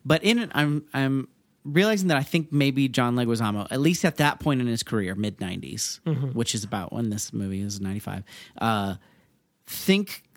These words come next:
Speaker 1: he thinks he's Robin Williams-esque. That's what I think, is that he's doing all these, like, silly voices.
Speaker 2: Yeah.
Speaker 1: And
Speaker 2: Costumes.
Speaker 1: Yeah.
Speaker 2: Props.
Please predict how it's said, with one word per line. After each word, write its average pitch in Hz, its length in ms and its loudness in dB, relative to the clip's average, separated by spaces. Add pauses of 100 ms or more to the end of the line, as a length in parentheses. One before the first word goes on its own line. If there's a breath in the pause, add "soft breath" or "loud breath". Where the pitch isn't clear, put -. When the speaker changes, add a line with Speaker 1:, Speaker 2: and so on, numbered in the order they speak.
(140)
Speaker 1:
he 170 180 2
thinks 190 360 2
he's 147 240 0
Robin 113 440 2
Williams-esque. 98 800 -6 (400 loud breath)
That's - 220 2
what 147 100 4
I 110 160 0
think, - 380 -14 (220)
is 123 180 0
that 120 220 0 (240 loud breath)
he's 139 220 0
doing 156 220 4
all 143 100 0
these, 123 180 0
like, 110 160 -2
silly 120 280 0
voices. 151 680 0 (500 soft breath)
Speaker 2:
Yeah. 175 220 2
Speaker 1:
And 123 540 2 (520 soft breath)
Speaker 2:
Costumes. 160 800 -2 (400 soft breath)
Speaker 1:
Yeah. 127 260 2
Speaker 2:
Props. 175 640 0